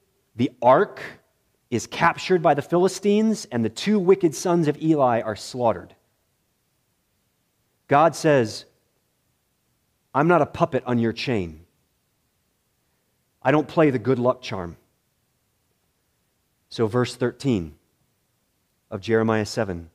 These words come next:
"And now because you have done all these things, declares the Lord, and when I spoke to you persistently, you did not listen, and when I called you, you did not answer, therefore I will do to this house, the temple,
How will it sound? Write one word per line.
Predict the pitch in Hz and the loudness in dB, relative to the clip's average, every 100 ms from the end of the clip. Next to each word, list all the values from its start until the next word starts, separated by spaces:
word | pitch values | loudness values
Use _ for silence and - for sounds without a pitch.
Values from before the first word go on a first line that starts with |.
| _ - | _ -4
"And | 120 120 | 0 2
now | 131 156 185 | 4 4 2
because | 156 156 147 123 | 0 0 0 2
you | 170 | 2
have | 143 | 2
done | 151 147 | 2 4
all | 139 175 | 4 4
these | 175 185 165 | 4 0 -2
things, | - 190 156 117 - | 0 2 4 0 -2
declares | 131 - 131 127 | -8 -2 0 0
the | 127 | 0
Lord, | 117 117 113 107 - - 127 | 2 4 2 0 -14 -12 -2
and | 123 | 2
when | 185 | 2
I | 160 | 2
spoke | 131 - - 196 214 | -2 -4 2 4 4
to | 233 | -2
you | 185 190 | 0 0
persistently, | - 139 - 202 208 - 247 240 269 262 - - | 0 -6 -4 -4 -2 -2 0 2 0 0 -6 -4
you | 143 | -2
did | 123 113 233 | 0 2 2
not | 220 226 226 | 4 2 2
listen, | 135 190 - 269 285 277 - - | 0 0 2 2 2 -2 -10 -2
and | 151 | 2
when | 180 | 4
I | 156 | 2
called | 143 156 170 233 214 | 0 2 4 6 4
you, | 240 | 0
you | 226 143 | 0 0
did | 123 214 | 0 2
not | 208 185 | 2 2
answer, | 190 240 - 262 254 - | 2 0 -2 -2 -2 -4
therefore | 123 180 202 233 220 180 | 2 2 4 4 4 4
I | 170 | 2
will | 185 151 | 6 4
do | 127 110 185 226 | 4 0 0 0
to | - 160 131 | 0 -2 0
this | 117 208 - | 2 0 0
house, | - 180 110 - - - _ | -4 -2 -2 -4 -14 -16 _
the | - | -6
temple, | - 196 143 98 | 0 0 0 -4